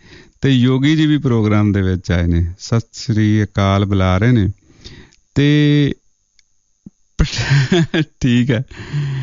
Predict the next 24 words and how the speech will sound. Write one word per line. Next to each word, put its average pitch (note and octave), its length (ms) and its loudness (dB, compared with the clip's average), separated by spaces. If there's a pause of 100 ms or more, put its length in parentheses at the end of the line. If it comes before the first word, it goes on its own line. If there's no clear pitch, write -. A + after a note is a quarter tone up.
(240)
ਪੈਟਰੋਲ C3+ 680 0 (420)
ਪੰਪ B2+ 280 0
ਦੀ C#3 140 0
ਫੋਟੋ C3+ 420 -2
ਉਹਨਾਂ C#3 140 2
ਨੇ C#3+ 60 2
ਭੇਜੀ, A#2+ 280 0
ਮੈਂ C3 100 2
ਸਾਂਝੀ C3 320 0
ਕਰਾਂਗਾ। B2+ 400 0 (480)
ਪੈਟਰੋਲ D3+ 440 0
ਹੈਗਾ D#3+ 260 0
ਜੀ E3+ 100 0
ਕਹਿੰਦੇ E3+ 300 0
ਚੌਂਤੀ D#3+ 840 0
ਰੁਪਏ C#3 400 -2
ਤੇ D3+ 140 -4
ਸੱਤਰ C#3 440 -4
ਪੈਸੇ, C3+ 500 0 (480)
ਨਾਲ B2 280 2
ਸਟਾਰ A2+ 420 0
ਲਾਇਆ G2 280 2
ਹੋਇਆ F#2 220 0
ਉੱਪਰ। F2 340 -6